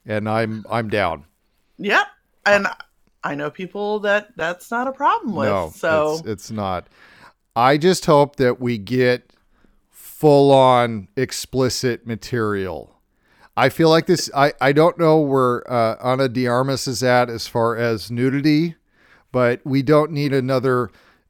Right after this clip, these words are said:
Speaker 1: timid Fifty Shades of Grey shit. We don't need, do you remember that movie Femme Fatale back in two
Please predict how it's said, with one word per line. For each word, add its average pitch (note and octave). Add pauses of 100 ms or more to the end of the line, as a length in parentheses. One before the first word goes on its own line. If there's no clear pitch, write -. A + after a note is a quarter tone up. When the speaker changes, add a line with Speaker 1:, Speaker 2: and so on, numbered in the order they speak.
(320)
Speaker 1:
timid C#3+
Fifty -
Shades C3+
of B2
Grey B2
shit. B2
We B2
don't B2+
need, B2 (840)
do D#3+
you F#3
remember C4+
that G3
movie D3
Femme C#3
Fatale A2+
back G#2+
in A2+
two G#2+